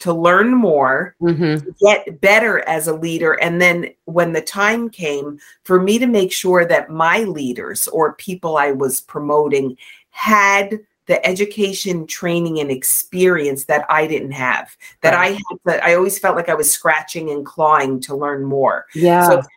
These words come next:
Speaker 1: I, as I progressed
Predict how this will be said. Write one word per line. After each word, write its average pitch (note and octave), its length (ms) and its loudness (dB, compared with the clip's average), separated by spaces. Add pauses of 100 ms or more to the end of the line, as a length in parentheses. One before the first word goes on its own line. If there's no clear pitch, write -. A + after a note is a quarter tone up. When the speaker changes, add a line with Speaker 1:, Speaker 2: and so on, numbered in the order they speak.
(240)
Speaker 1:
I, E3+ 360 -2 (1120)
as F#3+ 260 0
I E3+ 120 0
progressed D#3+ 920 -4